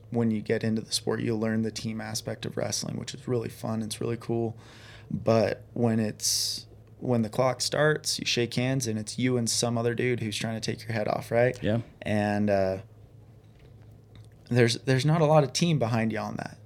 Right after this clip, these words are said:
Speaker 1: So
Speaker 2: Yeah.
Speaker 1: it's important to have,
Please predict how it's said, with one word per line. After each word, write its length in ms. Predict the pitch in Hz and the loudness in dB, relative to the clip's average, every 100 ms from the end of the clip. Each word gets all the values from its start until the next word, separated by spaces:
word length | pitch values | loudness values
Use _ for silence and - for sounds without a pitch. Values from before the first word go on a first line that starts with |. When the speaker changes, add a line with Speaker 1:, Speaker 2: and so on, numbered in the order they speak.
| - - - | -20 -20 -6
Speaker 1:
So 440 | - 120 113 - - - - - | 4 6 4 0 -10 -20 -20 -6
Speaker 2:
Yeah. 60 | 120 | -4
Speaker 1:
it's 120 | - | -2
important 460 | 120 120 135 127 123 | -2 0 0 0 0
to 140 | 120 | 0
have, 520 | 110 117 117 110 - | 2 0 -2 -4 -16